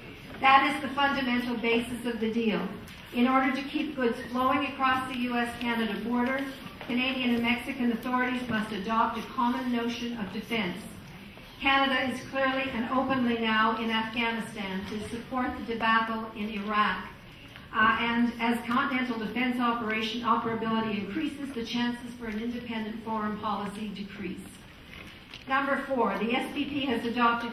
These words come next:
continental regulatory convergence. Twenty cross-border working groups using the definition of smart regulations, with its emphasis on risk assessment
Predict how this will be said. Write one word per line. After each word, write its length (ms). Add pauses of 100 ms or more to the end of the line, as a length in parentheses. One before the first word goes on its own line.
(100)
continental 640
regulatory 720
convergence. 680 (840)
Twenty 480
cross-border 760
working 360
groups 340
using 320
the 80
definition 640
of 100 (180)
smart 340
regulations, 840 (540)
with 160
its 160
emphasis 520
on 240
risk 220
assessment 640